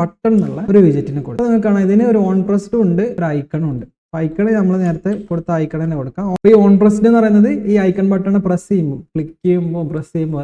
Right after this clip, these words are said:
രണ്ട് സെയിം തന്നെയാണ്. എക്സിക്യൂട്ട് ചെയ്യേണ്ട കോഡാണ്. ഇപ്പൊ ഞാൻ ഇവിടെ വന്നിട്ട് ഇവിടെ ഞാൻ പ്രിന്റ് പ്രസ്ഡ് just ഒന്ന് പ്രിന്റ് ചെയ്യണേ. എന്നിട്ട് നമുക്ക് നോക്കാം. നമ്മളിവിടെ വന്നിട്ട് ഇത് പ്രസ് ചെയ്യുമ്പോൾ കണ്ടോ, ഇത് പ്രസ്ഡ് എന്ന് കാണിക്കുന്നു. അതായത് നമ്മൾ നേരത്തെ ചെയ്ത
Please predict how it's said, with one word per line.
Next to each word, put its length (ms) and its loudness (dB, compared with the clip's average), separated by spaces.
രണ്ട് 220 -2
സെയിം 200 -2
തന്നെയാണ്. 240 -6
എക്സിക്യൂട്ട് 360 2
ചെയ്യേണ്ട 260 6
കോഡാണ്. 380 2
ഇപ്പൊ 100 -4
ഞാൻ 160 2
ഇവിടെ 140 0
വന്നിട്ട് 340 0
ഇവിടെ 240 -2
ഞാൻ 140 -2
പ്രിന്റ് 380 -2
പ്രസ്ഡ് 460 -2
just 240 -6
ഒന്ന് 160 -2
പ്രിന്റ് 240 -2
ചെയ്യണേ. 240 -4
എന്നിട്ട് 480 -10
നമുക്ക് 260 -6
നോക്കാം. 260 -12
നമ്മളിവിടെ 300 0
വന്നിട്ട് 300 -2
ഇത് 80 0
പ്രസ് 240 -2
ചെയ്യുമ്പോൾ 260 0
കണ്ടോ, 200 -6
ഇത് 120 -6
പ്രസ്ഡ് 320 -6
എന്ന് 180 -2
കാണിക്കുന്നു. 380 -8
അതായത് 320 -4
നമ്മൾ 140 0
നേരത്തെ 420 -2
ചെയ്ത 180 0